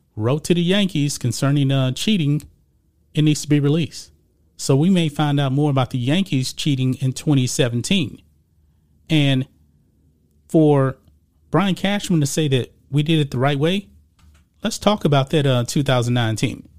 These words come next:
Now, that two thousand nine team in the postseason, Alex Rodriguez went off. He was amazing, and there's no doubt about it. Alex, Alex Rodriguez is an all-time great player.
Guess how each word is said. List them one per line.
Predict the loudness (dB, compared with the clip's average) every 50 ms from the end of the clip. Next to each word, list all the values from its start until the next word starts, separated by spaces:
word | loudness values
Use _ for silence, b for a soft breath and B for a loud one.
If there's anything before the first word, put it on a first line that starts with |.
| _ _ _ _ _ _ _
Now, | -4 -2
that | -2 -2 0
two | 2 0 2
thousand | 2 2 2 2 2 0
nine | 0 2 2 2 2
team | 2 2 2 2 2
in | 0
the | -2
postseason, | 0 0 0 0 0 2 2 2 2 2 0 -2 -2 -4 -6 -10 -16 _ _ _ _ _ _ _ _ _ _ _ _ -2
Alex | 2 2 4 4 2 0 0 2
Rodriguez | 2 2 2 2 2 2 2 2 2 0 -2 -2 -6 -10 -12 -12 -12 -16 _ _ _ _ _ _
went | 0 0 2 2
off. | 2 0 0 -2 -6 -16 -20 -20 -20 _ _ _ _ _
He | 0 2 4
was | 4 4 4 4
amazing, | 2 2 2 0 0 0 -2 -2 -2
and | -2 -4 -6 -10 -14 _ _ _ _
there's | -2 -2 2 2
no | 2 2 4
doubt | 4 4 2 2
about | 2 2 2 2
it. | 0
Alex, | 0 0 0 0 -2 -4 -10 -12 -2
Alex | 0 2 2 2 2 2
Rodriguez | 0 0 2 2 0 2 2 0 0 0
is | 0 -2 -2 0
an | 0
all-time | 0 0 0 0 0 0 0
great | 2 0 -2 -2 -2
player. | 0 2 2 2 0 -4 -12